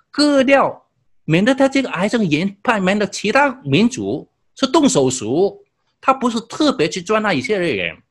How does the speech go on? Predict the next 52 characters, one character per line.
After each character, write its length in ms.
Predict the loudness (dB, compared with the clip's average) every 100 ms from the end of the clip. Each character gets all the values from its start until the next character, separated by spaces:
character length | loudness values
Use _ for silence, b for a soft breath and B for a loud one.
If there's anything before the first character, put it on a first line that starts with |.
| _ _
但 140 | -2 2
是 60 |
我 100 | 2
不 140 | 2 0
懂 340 | 0 -4 -4
啊， 220 | -4 -4
我 80 | -4
当 180 | -2 -2
时 100 | -2
不 140 | -4
懂 340 | -2 -2 -2 -4
啊， 220 | -10 -10 _ _ _ _ _ _ _ _ _ _ _ _ _ _ _ -2
我 100 | 2
就 80 | 4
以 120 | 4
为 120 | 2
圣 180 | 0 -4
经 140 | -4
是 80 | -2
有 60 | -4
误 320 | -4 -6 -8
了， 160 | -10 _ _ _ _
白， 220 | 0 2 0
白 280 | -2 -4
白 180 | -2 -2
我 100 | -2
在 120 | -4
这 140 | -4 -2
边 180 | -4 -4
就 160 | -8
徘 240 | -6 -4 -2
徊 140 | -2
了 60 | -4
十 200 | -6 -4
几 160 | -2
年。 360 | -2 -4 -8 -12 _ _ _ _ _ _ _ _ _ _ _ _ _ _ _ _ _ _ _ _
启 180 | -6 -2
示 100 | 0
录 140 | 2 2
二 120 | 2
十 140 | 0
二 120 | 0 0
章 340 | -2 -4 -10
十 140 | -14 -2
八 160 | 0
到 160 | 0 -4
十 180 | -8 -10
九 120 | -8
节 120 | -10
怎 120 | -10
么 80 | -14
说 320 | -16 -20 -20